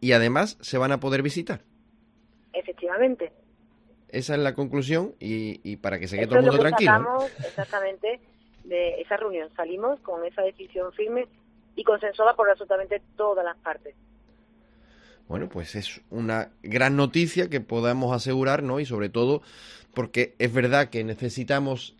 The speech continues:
Speaker 1: ese apoyo también de la administración a la hora de conservación de los restos arqueológicos y en este caso tan importantes como la que podría ser este puerto, mm, tartésico.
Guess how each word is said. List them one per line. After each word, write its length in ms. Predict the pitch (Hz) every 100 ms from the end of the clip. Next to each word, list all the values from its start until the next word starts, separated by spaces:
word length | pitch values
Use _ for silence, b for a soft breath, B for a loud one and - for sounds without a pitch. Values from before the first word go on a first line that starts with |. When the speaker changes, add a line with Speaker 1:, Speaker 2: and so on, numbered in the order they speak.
| -
Speaker 1:
ese 260 | 123 -
apoyo 400 | 104 131 139 120
también 340 | 107 104 123 120
de 80 | 110
la 60 |
administración 580 | 110 107 107 107 101 127
a 40 | 113
la 80 |
hora 160 | 110 107
de 160 | 107 101
conservación 720 | 120 104 107 101 98 135 123
de 80 | 113
los 80 | 101
restos 260 | 104 104
arqueológicos 680 | 101 - 107 104 123 143 151 B B B B _ -
y 120 | 123
en 80 | 120
este 180 | 131 127
caso 240 | 123 139
tan 120 | 120
importantes 520 | 113 107 101 113 117 135
como 220 | 131 120
la 320 | 107 101 95 -
que 120 | 101
podría 300 | 104 117 117
ser 180 | 117 113
este 220 | 110 107
puerto, 460 | 110 107 127 123 B B B B B
mm, 180 | 110 104
tartésico. 760 | - 95 - 123 - 92 -